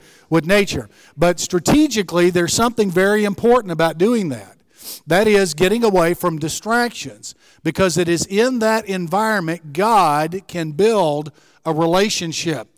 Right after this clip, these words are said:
And that's what happens in chapter two, verses eight through thirteen with, uh, Solomon and the Shulamite woman. Now look at this. Now this is going to sound like, uh, Amy Adams, uh, or Giselle in Enchanted, okay?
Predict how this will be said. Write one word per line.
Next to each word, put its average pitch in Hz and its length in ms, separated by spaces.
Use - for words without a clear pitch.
And 175 120
that's 269 180
what 294 120
happens 214 380
in 185 80
chapter 208 360
two, 233 200
verses 175 380
eight 190 160
through 185 140
thirteen 175 680
with, 175 300
uh, 180 120
Solomon 214 480
and 170 120
the 165 60
Shulamite 170 500
woman. 196 300
Now 156 80
look 269 160
at 247 80
this. 151 220
Now 165 120
this 285 200
is 277 140
going 233 240
to 180 80
sound 214 340
like, 156 320
uh, 165 220
Amy 196 320
Adams, 147 500
uh, 151 140
or 160 160
Giselle 160 580
in 165 180
Enchanted, 170 600
okay? 175 480